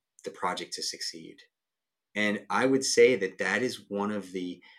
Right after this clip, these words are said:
success factors of any project. You know, when I was, uh, younger, um, and doing, uh, interviews, I remember one of the questions that would be asked, um, uh, I remember it being asked was like, "What's the single most important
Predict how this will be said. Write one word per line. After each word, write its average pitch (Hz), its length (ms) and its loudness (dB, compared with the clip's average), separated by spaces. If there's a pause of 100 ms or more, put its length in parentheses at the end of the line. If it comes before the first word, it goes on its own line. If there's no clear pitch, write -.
(140)
success - 460 2
factors 87 380 -4
of 92 80 0
any 90 140 -4
project. - 640 -8 (340)
You 101 80 2
know, 101 60 4
when 101 100 4
I 107 120 6
was, 107 480 4 (360)
uh, 95 160 -2
younger, 110 680 4 (220)
um, 92 500 -2
and 92 300 2
doing, 95 540 2
uh, 87 200 -4
interviews, 90 640 4
I 98 80 2
remember 101 340 4
one 101 220 6
of 127 60 2
the 120 60 6
questions 95 680 0
that 85 360 -4 (120)
would 87 160 -8
be 87 180 -4
asked, 90 580 -4 (440)
um, 82 440 -12 (440)
uh, 80 320 -16
I 87 40 -8
remember 90 380 -4
it 85 80 -4
being 85 200 -6
asked 85 220 -8
was - 100 -10
like, 87 140 -10
"What's - 240 2
the 113 100 -2
single 135 400 4
most 107 280 -2
important 92 580 -4